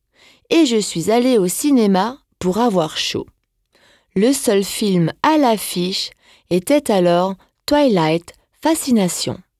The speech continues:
Dans la salle, la moyenne d'âge du public devait être de seize ans. Moi-même, je suis redevenue cette même jeune fille.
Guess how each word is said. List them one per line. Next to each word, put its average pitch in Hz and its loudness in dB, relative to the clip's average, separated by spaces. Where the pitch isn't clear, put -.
Dans 302 2
la 220 2
salle, 185 -2
la 160 0
moyenne 254 2
d'âge 165 0
du 320 0
public 208 -4
devait 339 2
être 320 0
de 262 0
seize 226 0
ans. 127 -4
Moi-même, 175 2
je 180 -2
suis 175 -2
redevenue 277 2
cette 170 -4
même 175 0
jeune 160 -2
fille. - -10